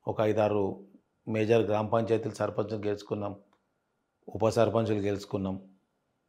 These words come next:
ఒక పద్నాలుగు పదిహేను ఎంపీటీసీలు గెలుచుకున్నాం, ఒక జెడ్పీటీసీ గెలుచుకున్నాం. అన్ని రకాలుగా భారతీయ జనతా పార్టీని ముందుకు తీసుకుపోవడం జరిగింది. ఆర్మూర్ అంటేనే కాషాయం అనే విధంగా ప్రతి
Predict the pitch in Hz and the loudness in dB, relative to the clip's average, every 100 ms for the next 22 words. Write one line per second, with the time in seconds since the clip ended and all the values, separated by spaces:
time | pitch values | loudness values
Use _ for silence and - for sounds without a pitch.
0 | _ - - 101 101 98 110 104 107 104 | _ -10 -6 -2 -2 0 -2 0 0 0
1 | 101 101 113 113 110 104 101 98 - 104 | -2 -4 0 0 0 -2 -2 -4 -6 -6
2 | 104 98 87 95 98 107 101 95 90 87 | -4 -4 -4 -6 -6 -6 -4 -4 -6 -8
3 | - 90 90 _ _ _ _ _ _ _ | -10 -12 -12 _ _ _ _ _ _ _
4 | _ _ 113 123 127 123 127 123 120 110 | _ _ 0 6 8 10 10 10 8 6
5 | 110 127 113 110 113 110 110 113 110 98 | 4 4 4 2 2 2 2 2 -2 -4
6 | - - _ _ _ _ _ - 107 107 | -8 -20 _ _ _ _ _ -8 -4 2
7 | 113 110 101 110 110 107 107 104 104 110 | 2 2 0 0 2 2 0 -2 -2 -2
8 | 117 127 - _ _ _ _ _ _ _ | -4 -6 -14 _ _ _ _ _ _ _
9 | _ _ _ - 107 120 131 127 120 113 | _ _ _ 2 8 8 8 8 6 6
10 | 123 120 104 - - _ _ _ _ _ | 4 4 0 -8 -20 _ _ _ _ _
11 | 113 113 110 117 113 101 107 107 104 104 | 4 4 8 8 8 4 -2 -2 -2 0
12 | 107 113 110 92 - - _ _ _ _ | 0 2 2 2 -2 -18 _ _ _ _
13 | _ - 110 127 | _ -6 -2 0